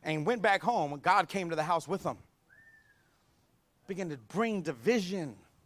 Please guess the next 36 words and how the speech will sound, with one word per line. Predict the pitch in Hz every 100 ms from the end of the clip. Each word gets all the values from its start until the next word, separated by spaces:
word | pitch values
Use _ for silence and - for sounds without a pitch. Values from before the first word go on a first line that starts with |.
| _ _ _ _
frustrate | - - - 254 - - 220 -
this | 202
family. | - 240 247 233 208 160
Uh, | 139 - - -
now, | 226 262
it, | 233 -
it, | 196 226 214 185 160
it, | 214 - -
one | 196 285
person | 208 277 226 208
says, | 214
"I | 196
don't | 294 302
wanna | 226
sin | 170 - 330 320
anymore." | 247 220 214 208 139 - _ _ _ _ _ _ _ _ _ _ _ _ _ _ _
Now | 214 262
the | 247
family's | 190 277 285 262 240
all, | 285 285 285 277
uh, | 254 - -
going | 180 285 294 -
through | 269
all | 285 269
kinds | 254 269 226
of | 208
stuff | - - 285 -
now. | 240 226 170 127 _ _ _ _ _ _ _ _ _ _ _ -
All | 156 170
because | 180 190 165
Jesus | - 208 208 165
is | 151 139
now | 175 185 147
in | 143 143
the |
picture. | 127 180 - 156 117